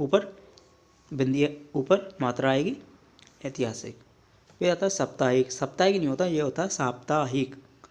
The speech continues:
साप्ताहिक, ठीक है। ऊंचाई, ऊंचाई में only बिंदी नहीं आती, ऊ-, ऊंचाई में चंद्र बिंदु आता है, ठीक है, ऊंचाई,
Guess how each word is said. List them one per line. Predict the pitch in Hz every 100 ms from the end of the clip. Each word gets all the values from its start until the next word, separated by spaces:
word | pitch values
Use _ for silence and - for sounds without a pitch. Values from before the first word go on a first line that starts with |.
| -
साप्ताहिक, | - 120 120 - 214 180 - 139 131 - _ _ _ _ _ _
ठीक | 185 220
है। | 226 - -
ऊंचाई, | 165 165 196 208 208 -
ऊंचाई | 165 180 185
में | 196 202
only | - 165 175
बिंदी | 143 147 170
नहीं | 151
आती, | 139 208
ऊ-, | 160 160 -
ऊंचाई | 143 151
में | 151 202
चंद्र | - 135 131
बिंदु | 131 123 120
आता | 107 117
है, | 120 - - - _ - - -
ठीक | 190 220
है, | - - - - -
ऊंचाई, | 143 131 127 110